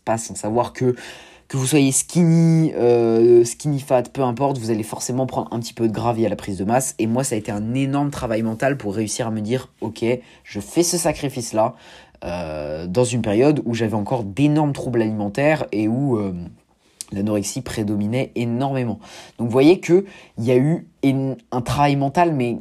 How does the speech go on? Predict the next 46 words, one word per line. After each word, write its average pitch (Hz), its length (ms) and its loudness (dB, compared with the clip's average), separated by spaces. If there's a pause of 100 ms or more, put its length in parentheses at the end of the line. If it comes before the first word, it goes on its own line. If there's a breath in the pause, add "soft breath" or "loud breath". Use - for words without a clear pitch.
(140)
qui - 200 -4
est 127 40 2
monstrueux. 139 720 0
Et 120 80 2
c'est 120 220 -2
d'autant 165 500 2 (480)
plus 156 500 -2
gratifiant 156 720 -2
à - 80 2
l'heure 120 140 4
actuelle 135 320 0
d'avoir 113 300 0
réussi, 139 400 -2 (340 loud breath)
euh, 110 80 -2
tout 147 120 -2
le 147 60 -2
parcours 147 300 -2
que - 100 -4
j'ai 113 120 -2
eu, 156 120 2
donc 110 360 -2
la 107 120 -2
progression 98 400 -10
physique, 147 360 -4
la 113 80 0
progression 107 400 -4
des 104 100 -4
performances, 120 520 -4
mais 113 240 0
en 185 180 2
plus 190 400 0
la 147 80 0
progression 127 420 -4
mentale 120 360 0
qui 131 100 -4
a - 20 0
été 107 220 -2
absolument, 117 680 0 (540 loud breath)
euh, 95 400 -4
énorme. 147 440 4 (420)
Et 117 80 2
quand 127 140 -2
je 113 100 -4
vous 120 40 -6
dis 113 120 -2
ça, 185 280 4